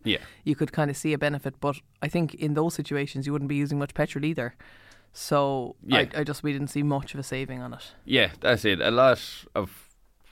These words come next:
Speaker 1: whether you go electric or not can come down to your driving.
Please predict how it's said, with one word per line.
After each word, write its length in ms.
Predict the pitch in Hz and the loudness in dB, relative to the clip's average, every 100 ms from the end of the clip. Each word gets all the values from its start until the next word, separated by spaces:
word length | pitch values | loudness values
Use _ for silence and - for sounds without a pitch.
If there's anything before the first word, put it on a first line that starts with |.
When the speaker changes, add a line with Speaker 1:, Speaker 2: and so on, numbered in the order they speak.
| - | 0
Speaker 1:
whether 200 | 107 98 | 2 2
you 160 | 90 | 0
go 160 | 92 90 | 2 2
electric 380 | 90 90 - - | 2 0 -2 -4
or 60 | |
not 240 | 87 80 - | -2 -2 -4
can 300 | - 92 85 | -4 -2 -2
come 140 | 87 | -4
down 220 | 82 80 | -2 -4
to 120 | - 73 | -4 -6
your 80 | |
driving. 440 | 78 82 80 - | -4 -2 -2 -6